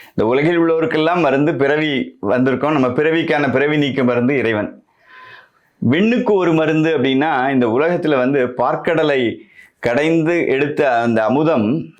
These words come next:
உங்களுக்கு நீண்ட ஆயுளை தருவதாக இருக்கும், ஆனால் பிறவி பிணியிலிருந்து நீக்க-, நீக்கம் இல்லை.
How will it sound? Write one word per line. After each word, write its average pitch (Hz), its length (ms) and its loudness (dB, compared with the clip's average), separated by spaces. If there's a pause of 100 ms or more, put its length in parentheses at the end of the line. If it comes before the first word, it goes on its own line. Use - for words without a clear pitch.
(120)
உங்களுக்கு 123 340 0
நீண்ட 190 460 2
ஆயுளை 185 480 0
தருவதாக 151 600 0
இருக்கும், 117 420 -2
ஆனால் 135 720 -2 (360)
பிறவி 226 360 0
பிணியிலிருந்து 175 640 0
நீக்க-, 151 300 -2
நீக்கம் 147 320 0
இல்லை. 101 200 0